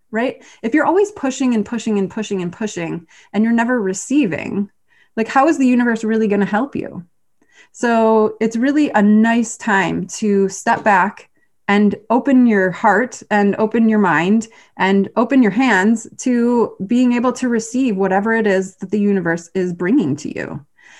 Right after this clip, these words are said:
And so it's not like you need to, like, go to bed and just stay in bed for two weeks. That's not what I'm saying, right? I mean, if you feel called to, go for it. But really, it's really just time to,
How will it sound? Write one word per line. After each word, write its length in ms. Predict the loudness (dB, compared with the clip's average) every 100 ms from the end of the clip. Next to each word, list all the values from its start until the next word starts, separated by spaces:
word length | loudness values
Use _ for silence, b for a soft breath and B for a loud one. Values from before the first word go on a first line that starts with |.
| B B -4
And 140 | 0
so 160 | 2 0
it's 240 | -2 0
not 380 | 2 4 2 0
like 180 | 0 2
you 100 | 2
need 200 | 2 0
to, 100 | -2
like, 260 | 0 -2
go 200 | 0 0
to 80 | 0
bed 260 | 0 0 0
and 100 | -8
just 280 | -10 -12
stay 280 | -8 -2 0
in 120 | 0
bed 200 | 0 -2
for 140 | -4 -6
two 160 | -6
weeks. 240 | -8 -10 -4
That's 280 | 0 0 0
not 180 | 0
what 100 | 0
I'm 100 | -2
saying, 480 | -4 -6 -8 -10 -14 _
right? 260 | -2 -2 -4 -14 B B 4
I 40 |
mean, 120 | 6
if 100 | 6
you 80 | 4
feel 220 | 4 2
called 340 | 2 4 2 2
to, 320 | 0 0 -2 -8 -2
go 200 | 2 2
for 240 | 0 -2
it. 160 | -2 -8 -8
But 180 | -6
really, 560 | -2 0 2 2 2 -2 b b b
it's 180 | -4 0
really 300 | 2 4 2
just 200 | 0 -4
time 460 | -2 0 2 0 0
to, 580 | -2 0 2 2 0